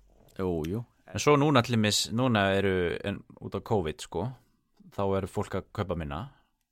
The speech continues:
Speaker 2: eða svona, ég reyndar kannski ekkert í öllum tilfellum, ég meina fólk er að versla meira í, í byggingavöruverslunum og svona,
Speaker 1: Já.
Speaker 2: Fólk er minna að ferðast og þar af leiðandi er það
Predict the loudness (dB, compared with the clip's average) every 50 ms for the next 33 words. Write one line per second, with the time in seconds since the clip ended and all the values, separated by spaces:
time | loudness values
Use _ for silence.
0 | _ _ _ _ _ _ _ _ _ _ _ _ _ -10 -8 -6 -6 -6 -8 -8
1 | -8 -8 -6 -6 -8 -10 -12 -14 _ _ -20 -20 -20 -18 -20 -20 -20 -20 _ _
2 | _ -20 -18 -16 -14 -14 -14 -14 -14 -16 -16 -16 -16 -16 -18 _ _ _ _ _
3 | _ _ -18 -14 -14 -14 -14 _ -12 -12 -8 -8 -8 -6 -8 -8 -10 -10 -10 -8
4 | -8 -8 -8 -8 -10 -10 -12 -14 -14 -12 -12 -10 -10 -10 -12 -12 -12 -12 -10 -10
5 | -8 -8 -8 -6 -8 -8 -8 -10 -12 -14 _ -18 -18 -16 -14 -10 -8 -6 -6 -6
6 | -6 -6 -6 -6 -8 -10 -8 -8 -8 -8 -8 -10 -8 -8 -8 -8 -8 -10 _ _
7 | -20 -20 -20 -20 -20 _ _ -10 -8 -6 -6 -6 -6 -6 -6 -6 -6 -6 -6 -6
8 | -6 -6 -6 -4 -4 -4 -4 -4 -8 -10 -10 -12 -10 -10 -8 -8 -8 -6 -8 -8
9 | -8 -8 -8 -8 -8 -6 -6